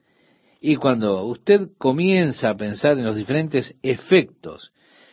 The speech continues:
que podrían suceder como resultado de esa intensidad del sol, es interesante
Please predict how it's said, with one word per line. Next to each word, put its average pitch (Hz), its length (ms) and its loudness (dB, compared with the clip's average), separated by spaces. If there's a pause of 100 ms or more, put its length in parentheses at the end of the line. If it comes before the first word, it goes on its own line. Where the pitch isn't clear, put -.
(200)
que 123 140 0
podrían 143 500 4
suceder 120 760 2 (560)
como 123 320 4
resultado 120 1040 2
de 110 120 -4
esa 117 220 -4
intensidad 101 760 -8
del 101 120 -4
sol, 147 420 -6 (1600)
es 135 240 -4
interesante 120 880 -4